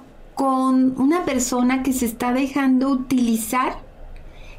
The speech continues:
que está sintiendo que están abusando de él o de ella,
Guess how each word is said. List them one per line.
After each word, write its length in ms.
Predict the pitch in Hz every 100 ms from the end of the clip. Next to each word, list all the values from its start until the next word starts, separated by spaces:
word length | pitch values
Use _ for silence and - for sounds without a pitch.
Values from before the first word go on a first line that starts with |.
| -
que 60 |
está 220 | 254 277 302
sintiendo 560 | 403 403 359 330 359
que 80 | 294
están 320 | 247 254 262
abusando 880 | 330 294 240 - 247 240 240 262 269
de 320 | 247 220 220
él 80 | 240
o 100 | 240
de 80 | 214
ella, 540 | 208 208 208 233 311